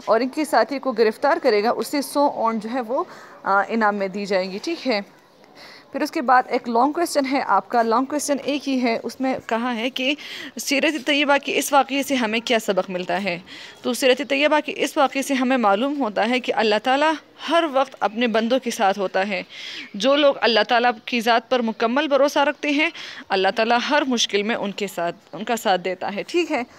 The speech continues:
तो ये पांच questions है, चार short questions है और एक long question है। आप लोगों ने क्या करना है, आप लोगों ने ये, अ, लिखने हैं अपने notebook में बिल्कुल ऐसे ही जैसे यहाँ पर मैंने लिखे हुए हैं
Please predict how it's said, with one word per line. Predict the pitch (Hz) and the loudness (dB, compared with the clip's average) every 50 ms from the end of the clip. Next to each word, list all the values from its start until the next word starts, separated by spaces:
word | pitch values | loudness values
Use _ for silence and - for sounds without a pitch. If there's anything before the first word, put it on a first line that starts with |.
| - - - - _ - - - - - - _ _ _ _ _ _ 196 | -20 -20 -20 -20 _ -20 -20 -20 -20 -20 -20 _ _ _ _ _ _ -10
तो | 247 | -6
ये | 254 247 294 | -4 -2 -2
पांच | 302 - 247 254 294 - | 0 2 2 2 0 -2
questions | - 277 320 311 - 349 339 302 | -2 -4 -4 -2 -2 -4 -4 0
है, | 285 277 254 | 0 0 0
चार | - - 285 269 262 | 2 4 4 4 4
short | 254 - 302 269 320 - | 2 0 -2 -2 -2 -2
questions | 339 349 330 - 285 254 233 220 | -6 -8 -6 -6 -6 -6 -4 -2
है | 247 196 | -2 0
और | - 170 190 - | 0 0 0 0
एक | - 208 214 - | -2 -4 -4 -2
long | 226 214 226 240 220 | -2 0 0 0 -2
question | 226 202 202 226 190 202 | -4 -4 -4 -6 -8 -6
है। | 214 190 - - | -6 -6 -4 -2
आप | - 202 208 - | -2 -2 0 -2
लोगों | 262 262 240 277 | -4 -4 -2 -2
ने | 269 | -4
क्या | 269 311 320 339 | -2 0 -2 -2
करना | 330 330 294 262 226 | 0 -4 -4 -4 -4
है, | 240 262 294 330 330 - - - - - - - - - - | -4 -4 -6 -6 -8 -12 -18 -20 -20 -20 -20 -20 -10 -4 -2
आप | 214 202 254 | -2 0 0
लोगों | 262 247 233 262 | -2 0 0 0
ने | 262 | 0
ये, | 262 254 247 254 220 - | -2 -2 -4 -6 -6 -4
अ, | - 208 214 208 202 202 | -2 0 2 2 2 2
लिखने | 214 247 247 262 269 349 | 0 -2 -4 -4 -6 -4
हैं | 370 370 | -2 -2
अपने | - - - 277 285 | -2 -2 -2 -2 0
notebook | 262 269 269 247 226 269 | 0 2 0 0 0 0
में | 262 269 254 214 | 0 0 2 2
बिल्कुल | 233 247 - 262 - | 0 -2 -4 -6 -4
ऐसे | - 247 254 254 - 311 | 0 0 0 0 0 -2
ही | 294 269 277 247 | 0 0 0 2
जैसे | 220 208 233 - 277 247 | 2 0 0 0 -2 -2
यहाँ | 214 220 226 262 262 | -2 -2 -2 -2 -2
पर | 240 254 254 | 0 -2 -2
मैंने | 254 233 233 302 | -2 -2 -4 -4
लिखे | 320 370 349 - - 294 | -4 -4 -6 -4 -6 -6
हुए | 240 214 208 208 | -4 -4 -4 -4
हैं | 233 202 214 | -4 -6 -6